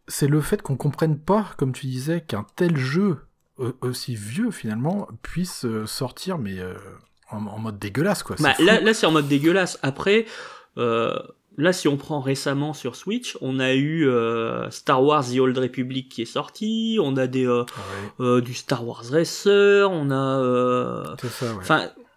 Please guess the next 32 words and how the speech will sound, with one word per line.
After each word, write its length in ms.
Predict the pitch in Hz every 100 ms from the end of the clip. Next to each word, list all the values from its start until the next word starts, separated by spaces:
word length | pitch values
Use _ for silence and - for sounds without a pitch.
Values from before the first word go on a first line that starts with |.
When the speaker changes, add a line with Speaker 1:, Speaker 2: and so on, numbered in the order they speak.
| _ _ _ _ -
Speaker 2:
de 440 | 160 151 - 185
toute 180 | 196 233
façon, 360 | 214 - 214 269
enfin, 200 | - 135
c'est, 260 | 127 143 131
c'est 220 | - 135
simple, 300 | 131 214 -
hein, 80 | 156
la, 480 | 135 127 123 123 127
la 180 | 123 139
Switch, 420 | 139 202 262 - 135 120 131 _ _ _
c'est 220 | - 139
vraiment 320 | 131 160 190
la 140 | 202 143
console 600 | 139 131 175 190 143 123
de, 80 | 127
où 420 | 120 - 170 190
on 80 | 147
peut 160 | 151
sortir, 420 | 139 147 - 175
enfin, 200 | 196 120
où 80 | 123
tout 140 | - 226
le 60 |
monde 180 | 190 202
sort, 280 | - 180 185
euh, 160 | 139 127 _ _ - - - - - - - _ _ _ _ -
les 240 | 165 226 208
jeux 160 | 233
qui 100 | 240
ont 40 | 170
fonctionné, 580 | 175 151 156 131 180